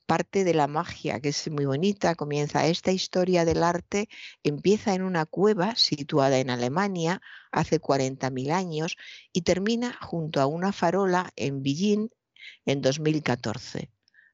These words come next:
Así comienza la explicación del, del libro, que ya el, el título es, eh, muy evocador, Parte de la magia. Parte de la magia es cómo empieza, cómo se va desarrollando y los diferentes, eh,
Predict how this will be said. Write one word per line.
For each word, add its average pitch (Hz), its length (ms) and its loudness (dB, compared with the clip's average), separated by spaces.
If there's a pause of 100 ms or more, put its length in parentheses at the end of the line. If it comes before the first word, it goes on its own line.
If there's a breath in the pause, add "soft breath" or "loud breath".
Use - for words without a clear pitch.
Así 143 260 -4
comienza 147 480 0
la 147 140 2
explicación 147 880 -2
del, 131 480 0
del 131 280 0
libro, 170 480 2
que 147 140 2
ya 156 140 6
el, 160 160 0
el 156 180 -2
título 165 380 2
es, 156 260 4
eh, 143 160 -4 (460 loud breath)
muy 165 180 4
evocador, 127 640 4 (180)
Parte 165 360 0
de 135 100 0
la 135 120 -2
magia. - 460 -8 (440 loud breath)
Parte 151 280 0
de 151 80 2
la 151 120 2
magia 156 460 0
es 160 220 -2 (340 loud breath)
cómo 151 220 -2
empieza, 156 540 0
cómo 143 260 -2
se 147 160 0
va 147 240 4
desarrollando 151 840 0 (580 loud breath)
y 247 220 0
los 156 200 2
diferentes, 165 920 2
eh, 156 400 2